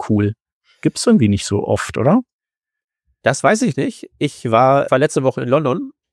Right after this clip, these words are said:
Speaker 2: äh,
Speaker 1: Mhm.
Speaker 2: vom Veranstalter einer Konferenz wieder in einem sehr günstigen Hotel einquartiert.
Speaker 1: Mhm, ich habe überhaupt keine Ahnung, welche Veranstaltung, welche Veranstalter und welches Hotel das sein
Speaker 2: Äh,
Speaker 1: könnte.
Speaker 2: jedenfalls war das, äh, auch relativ tief im Keller, also wirklich so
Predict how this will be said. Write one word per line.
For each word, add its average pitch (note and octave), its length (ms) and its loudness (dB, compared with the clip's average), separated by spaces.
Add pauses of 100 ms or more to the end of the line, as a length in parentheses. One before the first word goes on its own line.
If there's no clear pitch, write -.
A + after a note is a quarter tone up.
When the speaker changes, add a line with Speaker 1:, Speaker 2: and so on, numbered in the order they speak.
(140)
Speaker 2:
äh, A2 320 4
Speaker 1:
Mhm. F#2+ 80 0
Speaker 2:
vom C3 260 0
Veranstalter A#2 480 -2
einer A2+ 160 -2
Konferenz A#2 480 -4
wieder A2 100 0
in G#2 80 -2
einem A2+ 140 -6
sehr B2 160 2
günstigen A2 420 -4
Hotel A2 280 0
einquartiert. F#2+ 680 -4 (600)
Speaker 1:
Mhm, A#2+ 460 2
ich C3 180 2
habe A2 100 0
überhaupt A2 200 -2
keine D3+ 180 -2
Ahnung, C#3+ 320 2
welche C3+ 320 2
Veranstaltung, B2+ 580 0
welche A#2+ 220 -2
Veranstalter A2+ 480 -2
und A2 100 2
welches A#2 220 0
Hotel A#2+ 240 2
das A2+ 140 0
sein A2+ 120 -2
Speaker 2:
Äh, C#3+ 120 4
Speaker 1:
könnte. - 160 -2
Speaker 2:
jedenfalls D#3 360 -2
war C#3 80 4
das, C#3+ 200 -2
äh, B2+ 400 2
auch C#3 200 0 (340)
relativ D3 500 0
tief D#3+ 240 -4
im B2+ 160 -10
Keller, F3 360 2
also B2+ 260 -2
wirklich C#3+ 260 -2
so C3 200 2